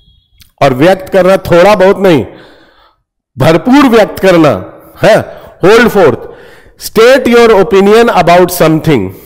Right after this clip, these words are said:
अपने किसी भी चीज के बारे में अपनी राय रखना, पहला चीज।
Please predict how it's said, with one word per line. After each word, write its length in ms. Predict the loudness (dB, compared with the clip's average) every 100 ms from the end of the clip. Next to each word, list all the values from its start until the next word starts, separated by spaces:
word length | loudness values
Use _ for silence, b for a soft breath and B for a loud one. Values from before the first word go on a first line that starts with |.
| B B _
अपने 380 | -4 0 0 0
किसी 420 | -2 -6 -2 0
भी 120 | -2
चीज 260 | -4 -4 -4
के 120 | -2
बारे 260 | 0 0 0
में 120 | 0
अपनी 260 | -2 -2 0
राय 280 | 2 2
रखना, 300 | 0 -2 -4
पहला 540 | -4 -8 -8 -2 0 0
चीज। 320 | -2 -6 -8